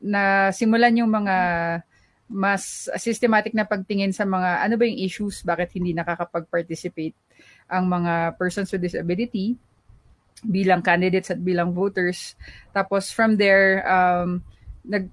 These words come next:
nagkaroon ng iba't ibang mga program. So, um, yung, kunwari, pag susulong ng batas, yung ten three six six, tapos yung, um, accessibility ng polling place. Yun yung mga, ilan sa mga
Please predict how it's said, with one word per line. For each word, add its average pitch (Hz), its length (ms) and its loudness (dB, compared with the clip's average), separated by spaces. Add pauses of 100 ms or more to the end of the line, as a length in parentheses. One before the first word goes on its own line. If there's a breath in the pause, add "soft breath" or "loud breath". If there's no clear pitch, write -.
(120)
nagkaroon 240 480 4
ng 240 160 6
iba't 220 320 0
ibang 208 160 2
mga 196 240 0
program. 156 320 -2
So, 202 240 -4
um, 185 880 2
yung, 202 400 0
kunwari, 185 320 2
pag 180 240 -4 (520)
susulong 202 480 -2
ng 190 160 0
batas, 175 400 -2
yung 175 80 -4
ten 165 160 -2
three 165 240 -6
six - 320 -10
six, - 560 -6 (400 soft breath)
tapos 180 400 -2
yung, 175 320 0
um, 160 400 -2
accessibility 180 640 -2
ng 175 160 -2
polling 160 320 -4
place. - 480 -10
Yun 208 240 0
yung 196 80 0
mga, 175 480 0 (400 soft breath)
ilan 226 240 6
sa 226 160 -2
mga 196 320 2